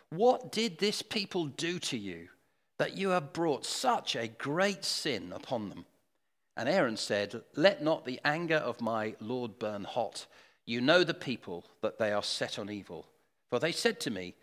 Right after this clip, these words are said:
'Make us gods who shall go before us.'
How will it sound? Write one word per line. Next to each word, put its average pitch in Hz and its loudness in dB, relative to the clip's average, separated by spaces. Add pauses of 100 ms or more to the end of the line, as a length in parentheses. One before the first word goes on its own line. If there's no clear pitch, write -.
(360)
'Make 156 2
us 170 -2
gods 120 0
who 113 -8
shall 101 -8
go 123 0
before 117 2
us.' - -6